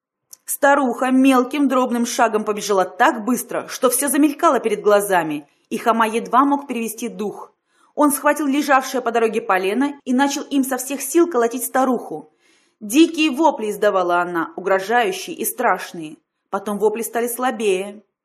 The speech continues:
слабее, потом зазвучали, как колокольчики. «Точно ли старуха?» — мелькнула в голове у Хамы. «Ох, не могу больше!» — произнесла она в изнеможении и упала на землю. Он встал на ноги и посмотрел на ведьму.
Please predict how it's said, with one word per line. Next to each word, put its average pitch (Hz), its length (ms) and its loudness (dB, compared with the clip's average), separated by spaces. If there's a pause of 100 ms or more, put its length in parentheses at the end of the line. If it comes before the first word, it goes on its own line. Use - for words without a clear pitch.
(140)
слабее, 185 760 -2 (200)
потом 233 200 -2
зазвучали, 233 480 -2
как 233 160 -8
колокольчики. - 880 -6 (460)
«Точно 202 420 0
ли 285 80 0
старуха?» — 277 560 -2
мелькнула 185 420 -8
в 165 40 -12
голове 175 320 -2
у 160 40 -4
Хамы. 160 440 -6 (640)
«Ох, 294 500 0
не 277 160 4
могу 320 460 6
больше!» — 226 440 2
произнесла 208 680 -2
она 202 280 -4
в 202 80 -2
изнеможении 202 760 -4
и 226 100 -4
упала 180 380 0
на 180 200 -6
землю. 156 520 -12 (500)
Он 208 140 -8
встал 208 240 0
на 226 180 0
ноги 254 220 -4
и - 80 -16
посмотрел 202 420 -6
на 196 120 -6
ведьму. 160 500 -6